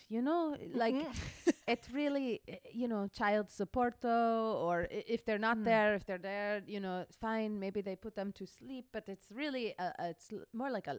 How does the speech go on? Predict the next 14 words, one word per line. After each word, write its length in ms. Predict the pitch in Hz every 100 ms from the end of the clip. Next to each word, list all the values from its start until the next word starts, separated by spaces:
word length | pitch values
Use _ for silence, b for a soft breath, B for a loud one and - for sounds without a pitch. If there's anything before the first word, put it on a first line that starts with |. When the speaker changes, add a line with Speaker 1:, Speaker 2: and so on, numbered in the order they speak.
| -
Speaker 1:
a 120 | 165
lock 380 | 170 185 220 -
and 160 | 208 180
chain, 540 | - 175 175 175 180 - b b b b _
you 160 | 202 185
know? 340 | 220 240 247 240
Speaker 2:
Mm. 220 | 214 185 160 B
Speaker 1:
So 200 | - 220
if 180 | 202 214 -
he's 240 | 302 -
just 240 | - 240 240
letting 260 | 220 220
them 220 | 220 220
go, 360 | 208 208 208